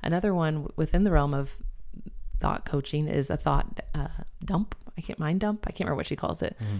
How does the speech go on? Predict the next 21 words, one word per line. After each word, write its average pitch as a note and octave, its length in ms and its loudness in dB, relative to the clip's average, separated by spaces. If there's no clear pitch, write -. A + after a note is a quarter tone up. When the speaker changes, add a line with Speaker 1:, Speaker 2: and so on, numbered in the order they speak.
Speaker 1:
You F#3+ 100 2
literally A#3 380 4
write F#3+ 200 4
down E3+ 320 0
every - 280 2
single F3+ 320 2
heavy E3+ 320 4
thought D3 460 2
Speaker 2:
Mm-hmm. F2+ 200 -2
Speaker 1:
that E3 260 4
you F#3+ 220 4
know G3+ 280 8
is D#3+ 160 2
not D#3+ 240 0
useful, F3+ 380 4
but F#3+ 140 6
is D#3+ 120 2
also D#3+ 300 4
maybe D#3 300 2
trapped D#3+ 320 -2
somewhere. D3+ 560 2